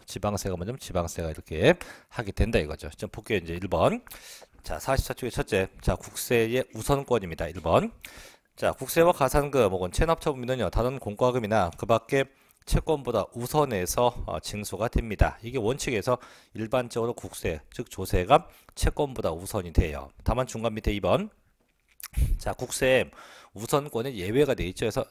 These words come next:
자, 보면 다음에 다른 공과금이나 그 밖의 채권에 대해선 국세 우선권을 적용하지 않게 됩니다. 그래서 일 번. 자, 제목 나오죠.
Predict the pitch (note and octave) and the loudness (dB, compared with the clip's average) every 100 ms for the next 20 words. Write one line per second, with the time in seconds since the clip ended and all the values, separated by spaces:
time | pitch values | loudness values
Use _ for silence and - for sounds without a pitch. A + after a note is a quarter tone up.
0 | _ _ - F2 G#2+ G2 G#2 D#3+ - - | _ _ -2 -2 0 0 -2 -2 -16 -18
1 | - - - A2+ C#3+ D#3 F3+ F#3 A#2+ B2 | -20 -12 2 4 6 4 2 -2 -2 4
2 | D3 C3+ C3 C3 F2+ - A#2 B2 - C3 | 4 4 4 4 4 2 0 2 0 -2
3 | - D#3 - C3+ A#2 A2 B2 F#2+ A#2 - | 2 2 2 -4 2 2 4 2 0 -14
4 | - - - C#3 B2 - A#2+ A#2+ A#2 G#2 | -14 -14 -4 -2 -2 -2 -2 -2 -2 -6
5 | G2 G2+ F#2+ F2+ - F3+ - - _ _ | -4 -2 0 -2 -2 -4 -4 -10 _ _
6 | _ - F#2 A#2 - D3 B2 G2 F2 - | _ -6 -6 -2 -2 0 -2 -2 -4 -4
7 | - C#3 C#3+ - D2+ A2+ A3+ A3+ - - | -8 -4 0 2 4 2 0 -6 -12 -4
8 | D#2+ D#2 D#2 - A2+ G2 G#2+ G#2 | -2 -2 -2 -2 0 0 4 4